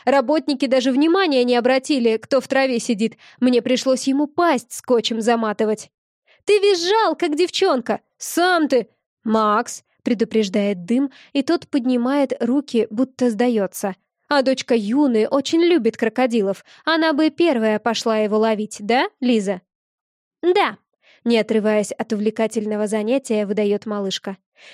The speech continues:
Я нервно смеюсь, потому как в один миг ощущаю на себе слишком много внимания. Все и правда смотрят на меня с интересом. Я кусаю губу, напрягаюсь всем существом, а когда сбежать уже не кажется мне такой уж и плохой идеей,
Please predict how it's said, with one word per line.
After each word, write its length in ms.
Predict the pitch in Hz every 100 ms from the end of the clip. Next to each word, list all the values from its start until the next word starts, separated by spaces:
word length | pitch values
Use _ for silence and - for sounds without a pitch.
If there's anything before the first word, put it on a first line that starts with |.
| -
Я 160 | 320 359
нервно 400 | 330 285 269 262
смеюсь, 500 | 262 254 285 254 - - -
потому 280 | 254 262 269
как 180 | 247
в 40 | 240
один 340 | 233 240 240
миг 220 | 269 294 -
ощущаю 580 | 226 - 220 277 262 233
на 80 | 220
себе 280 | 226 220
слишком 480 | 214 233 254 - 247
много 500 | 240 226 220 220 220
внимания. 760 | 220 233 247 226 202 190 180 180 _ - -
Все 280 | - 339 320
и 40 |
правда 460 | 311 302 311 262 285
смотрят 560 | - 233 226 233 240 240
на 60 |
меня 360 | 233 226 214 220
с 100 | 247
интересом. 680 | 233 233 214 202 - 202 - _ _ -
Я 160 | 240
кусаю 400 | 240 220 240 220
губу, 400 | 196 196 214 262 - -
напрягаюсь 640 | 269 269 240 285 277 -
всем 300 | - - 277
существом, 720 | 254 269 302 269 - 220 202 - _ -
а 80 | 240
когда 320 | 240 214 262
сбежать 540 | 208 233 208 262 254
уже 180 | 226 240
не 140 | 247 240
кажется 500 | 262 247 226 - 220
мне 260 | 220 240
такой 340 | 240 202 254 240
уж 160 | -
и 40 | 220
плохой 460 | 214 214 247 233
идеей, 600 | - 196 247 294 254 208